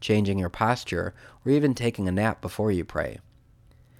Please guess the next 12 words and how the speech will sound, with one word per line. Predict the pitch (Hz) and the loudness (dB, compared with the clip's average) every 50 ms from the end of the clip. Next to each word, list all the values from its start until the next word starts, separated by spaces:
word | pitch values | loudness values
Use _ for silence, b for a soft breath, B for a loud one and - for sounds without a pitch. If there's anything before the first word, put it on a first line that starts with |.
| b b b b b b b b b - | b b b b b b b b b -4
At | 135 123 - | -4 0 2
the | 147 160 | 2 4
end | 175 190 | 4 4
of | 185 | 2
the | 170 160 | 2 4
meditation | 139 123 123 120 117 - - 107 101 - - 107 101 | 6 6 6 4 2 2 0 0 0 2 0 0 -2
or | 95 | -2
contemplation, | - - 101 98 95 95 95 90 - 92 85 87 - - 90 87 | -2 -2 -2 -2 -2 -4 -6 -6 -4 -4 -4 -4 -4 -6 -6 -4
take | - 120 131 143 - - | -2 -2 -2 -2 -2 -4
your | 151 135 | -6 -6
time | - - - 92 90 92 90 90 | -6 -6 -4 -2 -2 -2 -2 -4
transitioning | - - - 92 90 85 90 95 98 - - - 92 90 90 | -4 -6 -4 -4 -4 -4 -2 -2 -2 -2 -2 -4 -4 -4 -6